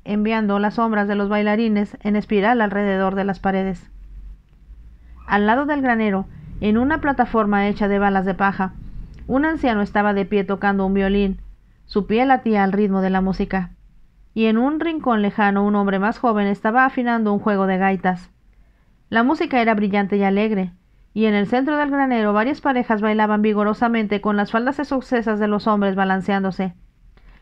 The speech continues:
Las mujeres con sus mejores vestidos, saltando y riendo mientras la música les decía que cambiaran de dirección, que balancearan sus vidas y que desfilaran alrededor de la sala.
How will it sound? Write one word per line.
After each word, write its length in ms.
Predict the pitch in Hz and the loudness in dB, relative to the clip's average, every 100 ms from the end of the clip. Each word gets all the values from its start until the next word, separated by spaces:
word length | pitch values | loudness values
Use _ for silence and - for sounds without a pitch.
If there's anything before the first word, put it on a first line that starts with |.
| - | -6
Las 160 | 175 180 | 0 0
mujeres 480 | 190 254 262 247 - | 0 2 2 0 -2
con 160 | 220 | -4
sus 140 | 220 214 | -2 -2
mejores 420 | 208 233 214 202 | -2 -2 0 -2
vestidos, 540 | 196 226 208 202 - - - - - | -4 -2 -2 -2 -4 -18 -20 -20 -4
saltando 640 | 240 226 - 233 285 233 | 0 0 2 2 4 2
y 80 | 196 | 2
riendo 380 | 214 226 208 | 2 0 2
mientras 280 | 202 196 202 | 2 0 0
la 100 | 208 | 0
música 600 | 202 247 254 - 208 190 _ _ - | 0 0 -4 -2 -2 -4 _ _ -2
les 180 | 220 | 0
decía 440 | 214 220 247 294 285 | 2 2 0 0 0
que 120 | 262 | -2
cambiaran 440 | 247 226 220 202 | 0 2 2 2
de 80 | 202 | 2
dirección, 600 | 202 196 180 208 190 185 - - - - | 2 2 -2 0 0 -2 -8 -20 -20 -4
que 80 | 254 | 0
balancearan 540 | 254 254 247 277 302 330 | 2 4 2 0 0 0
sus 180 | 247 | -2
vidas 520 | 208 269 226 185 - - - - _ _ _ | 2 2 2 -2 -8 -20 -20 -20 _ _ _
y 120 | 220 220 | -8 -2
que 140 | 214 | 0
desfilaran 640 | 202 196 214 190 240 208 | 0 0 -2 0 0 2
alrededor 500 | 202 202 196 185 190 | 0 0 0 0 0
de 100 | 196 | 0
la 100 | 196 | -2
sala. 400 | 180 196 196 190 | 0 0 -2 -6